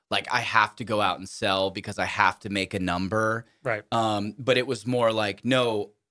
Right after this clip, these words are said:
Speaker 1: I'm going out and looking for people who need what it is that I have to provide.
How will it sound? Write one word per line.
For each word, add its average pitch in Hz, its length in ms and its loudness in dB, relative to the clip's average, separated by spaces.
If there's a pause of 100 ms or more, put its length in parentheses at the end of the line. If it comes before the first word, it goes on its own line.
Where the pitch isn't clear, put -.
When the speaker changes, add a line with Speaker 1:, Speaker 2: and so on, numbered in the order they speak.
Speaker 1:
I'm 110 180 0
going 127 400 2
out 113 240 0
and 104 220 -6
looking 135 340 0
for 117 220 -6
people 107 760 -2 (540)
who 113 160 0
need 117 420 0
what 110 220 0
it 104 100 -2
is 104 280 -2
that 98 120 -2
I 95 140 2
have 95 360 -2
to 104 120 -10
provide. 82 640 -4